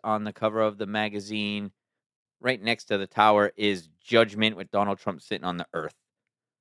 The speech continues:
So that's interesting. Definitely check this out, like I said, so you can see the visuals. And then moving on, he references the Moonchild again, says,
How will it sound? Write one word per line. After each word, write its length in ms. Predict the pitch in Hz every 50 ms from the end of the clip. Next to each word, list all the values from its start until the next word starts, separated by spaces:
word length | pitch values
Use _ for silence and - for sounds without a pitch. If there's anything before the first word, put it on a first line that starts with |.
| _ _ _ _ _ _ _ _
So 220 | _ _ 95 90
that's 260 | 92 98 107 - -
interesting. 640 | 76 95 90 - 101 - - - 104 104 101 104 98 - _ _ _ _ _ _
Definitely 360 | 120 120 - - 170 165 156
check 180 | - - 143 -
this 160 | 156 143 -
out, 120 | 135 120
like 120 | 127 131 117
I 80 | 123
said, 340 | 127 - - 127 127 123 123 _ _ _ _ _ _ _ _ _ _ _
so 140 | _ - 123
you 100 | 113 104
can 140 | 120 113 -
see 120 | - 120
the 100 | 107 104
visuals. 640 | 92 110 101 98 104 104 101 98 98 95 - - _ _ _ _ _ _ _ _ _ _ _ _ _ _ _ _ _ _ _ _ _ _ _ _
And 160 | - 160 156 151
then 200 | 147 143 139 139
moving 420 | 135 127 135 131 135 131 127 123 - _
on, 520 | - 104 104 107 104 104 104 101 104 98 - _ _ _ _
he 180 | - 107 110 107
references 520 | 98 107 107 - 104 98 104 104 101 95
the 80 | - 101
Moonchild 680 | 98 104 107 107 101 - - 107 107 107 107 104 98
again, 500 | 95 87 101 139 143 143 143 139 139 139
says, 440 | - - 113 107 104 104 101 -